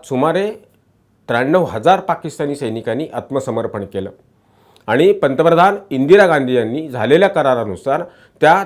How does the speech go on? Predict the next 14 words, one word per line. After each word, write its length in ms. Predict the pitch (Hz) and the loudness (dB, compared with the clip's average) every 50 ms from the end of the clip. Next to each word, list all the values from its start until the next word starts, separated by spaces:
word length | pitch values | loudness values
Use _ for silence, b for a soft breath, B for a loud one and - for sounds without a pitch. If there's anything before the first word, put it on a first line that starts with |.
| - - | -2 0
त्र्याण्णव 340 | 147 139 135 147 165 165 | 0 2 2 4 4 4
हजार 300 | 131 117 113 123 156 170 | 4 2 0 0 0 0
पाकिस्तानी 580 | - - 139 127 - - 135 - - 135 131 127 | 0 -2 -6 -10 -8 -12 -12 -8 -6 -6 -6 -6
सैनिकांना 560 | 127 131 113 107 110 104 113 107 107 127 151 | -6 -6 -6 -6 -6 -6 -6 -6 -6 -6 -8
त्यांच्या 340 | 147 - 123 117 113 143 131 | -6 -6 -6 -4 -4 -4 -4
देशात 280 | 110 110 104 - 147 151 | -2 -4 -4 -6 -8 -10
परत 320 | - - 147 123 127 120 | -4 -2 0 0 0 0
पाठवलं. 460 | - - 104 95 - - 92 92 98 - - _ _ _ _ _ _ _ _ _ _ _ _ _ _ _ - | -2 -4 -8 -8 -8 -8 -10 -10 -10 -12 -16 _ _ _ _ _ _ _ _ _ _ _ _ _ _ _ -4
आपल्या 300 | - 208 - 139 160 160 | -4 -2 0 2 2 4
सैन्य 320 | 165 175 165 160 160 165 | 4 4 4 6 6 6
दलातील 460 | 160 160 156 156 151 151 165 165 180 170 - - - | 6 6 4 2 0 0 -2 -4 -4 -6 -10 -8 -4
चोपन्न 380 | 147 123 - - 165 165 175 175 | -2 -2 0 2 2 2 2 2
सैनिक, 520 | 175 170 151 143 139 139 135 123 - - | 0 0 0 0 2 0 0 -2 -4 -6
अधिकारी, 600 | - 107 104 127 151 - 175 151 139 127 113 107 | -8 -6 -4 -4 -2 0 0 0 0 0 -4 -8